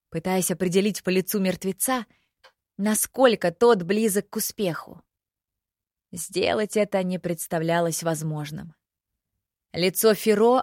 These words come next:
оставалось каменным. Наконец, оторвавшись от своего занятия, мертвец задумчиво произнес: "Здесь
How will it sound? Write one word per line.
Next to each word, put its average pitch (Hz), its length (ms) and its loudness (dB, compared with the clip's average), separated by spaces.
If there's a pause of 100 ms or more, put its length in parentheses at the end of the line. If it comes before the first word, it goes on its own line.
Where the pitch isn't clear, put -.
оставалось 180 880 2
каменным. 143 760 -2 (840)
Наконец, 175 640 -4 (640)
оторвавшись 208 720 0
от 180 100 -4
своего 185 360 0
занятия, 196 600 0 (720)
мертвец 208 720 -2 (100)
задумчиво 202 720 0
произнес: 185 720 -6 (1500)
"Здесь 190 760 2